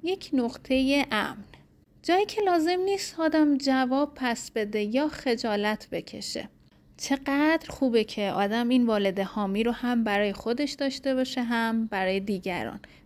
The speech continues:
پیداش می‌کنیم بعد از اینکه با بالغ آشنا شدیم و تونستیم بالغ رو از درون خودمون بکشیم بیرون، تو کارها ازش کمک بگیریم. امروز می‌خوایم بریم سراغ پیدا کردن شخصیت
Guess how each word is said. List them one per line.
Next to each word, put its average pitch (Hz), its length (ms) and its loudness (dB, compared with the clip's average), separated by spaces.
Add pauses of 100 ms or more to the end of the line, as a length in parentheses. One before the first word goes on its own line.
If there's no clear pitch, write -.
پیداش 285 500 2
می‌کنیم 208 520 -6 (300)
بعد 311 360 2
از 294 220 2
اینکه 277 460 0
با 208 300 -4 (120)
بالغ 214 560 2
آشنا 202 400 -4
شدیم 262 400 -4 (340)
و 196 120 -2
تونستیم 220 640 -2
بالغ 214 440 2
رو 285 60 2
از 254 200 2
درون 202 340 -4
خودمون 254 540 0
بکشیم 240 580 -2
بیرون، 240 560 2
تو - 140 -12
کارها 226 760 0
ازش 214 360 -2
کمک 208 460 -4
بگیریم. - 380 -10 (440)
امروز 311 400 4
می‌خوایم 302 380 2
بریم 269 240 4
سراغ 254 460 0
پیدا 226 360 0
کردن 233 500 -2
شخصیت 294 1040 0